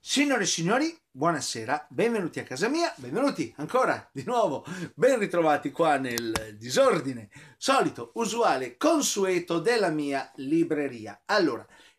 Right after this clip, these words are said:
cari signori, questa sera torniamo a parlare di libri, parliamo di una benemerita iniziativa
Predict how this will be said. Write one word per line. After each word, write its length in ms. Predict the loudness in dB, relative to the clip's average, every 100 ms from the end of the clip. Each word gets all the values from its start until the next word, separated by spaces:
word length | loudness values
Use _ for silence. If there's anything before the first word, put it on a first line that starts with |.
| _
cari 300 | 0 2 0
signori, 360 | -2 -6 -10 -16 -20 -20 _ _ _ _ _ _ _ _ _ _ _ _ _ _
questa 320 | 2 4 4
sera 420 | 4 2 4 4 2 -4 -2
torniamo 600 | 0 2 0 0 -4 -2
a 160 | -2 2
parlare 400 | 2 2 0 -2
di 100 | -6
libri, 400 | -6 -6 -8 -12 _ _ _
parliamo 760 | 2 2 4 4 2 0 -8 -4
di 220 | 0 2
una 440 | 2 -2 -6 -12 _ _
benemerita 1040 | -2 0 2 2 0 -2 -2 -6 -8 -8
iniziativa 960 | -4 -2 0 -2 -4 -4 -6 -6 -8